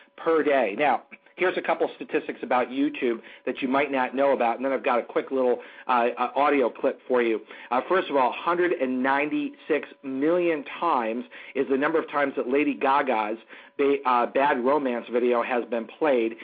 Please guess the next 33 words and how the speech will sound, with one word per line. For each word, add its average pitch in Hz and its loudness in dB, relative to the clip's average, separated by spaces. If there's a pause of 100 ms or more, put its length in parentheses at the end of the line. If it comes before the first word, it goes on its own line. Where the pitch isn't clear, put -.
(120)
It 123 -4
is 120 -4
the 127 2
number 147 2
one 131 -2
video, 123 2 (240)
uh, 120 2
viewed 123 0
on 131 0 (120)
YouTube. 120 -2 (300)
Uh, 131 2
next 147 -2
up, 131 0
did 127 -8
you 147 2
know 147 2 (260)
that 131 2
there 135 2
is 127 2 (140)
one 147 0
thousand 127 0 (120)
seven 156 0
hundred 127 -2 (240)
years 131 0 (200)
worth 147 2 (180)
of 143 2 (220)
video 123 2
on 131 2
YouTube? 131 -2 (460)
That, 135 2 (100)
uh, 127 2 (280)
uh, 135 2 (320)
every 170 0